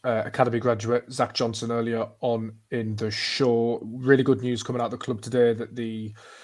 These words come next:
uh, Academy status had been retained. Didn't really expect anything different, but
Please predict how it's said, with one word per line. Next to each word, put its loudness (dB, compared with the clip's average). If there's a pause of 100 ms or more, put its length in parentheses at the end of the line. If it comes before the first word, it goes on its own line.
(600)
uh, 6
Academy 4
status 4
had 0
been 2
retained. 0
Didn't 0
really 0
expect -2
anything -2
different, -6
but 2